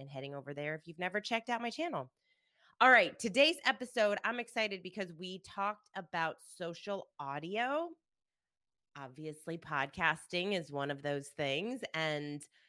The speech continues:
my guest is someone who I have really learned a lot from,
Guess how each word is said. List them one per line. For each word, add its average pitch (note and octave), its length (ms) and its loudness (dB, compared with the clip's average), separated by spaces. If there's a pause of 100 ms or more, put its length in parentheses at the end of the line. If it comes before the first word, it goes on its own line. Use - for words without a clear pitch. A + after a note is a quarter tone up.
(160)
my D#3 200 2
guest E3 560 2
is C#3 480 -2 (160)
someone D3 340 -2
who C3+ 580 -2 (320)
I C3+ 440 2
have B2+ 300 -4 (280)
really E3 640 -4 (280)
learned F3 440 0
a D#3+ 80 -2
lot C#3+ 340 2 (100)
from, G#3 480 -2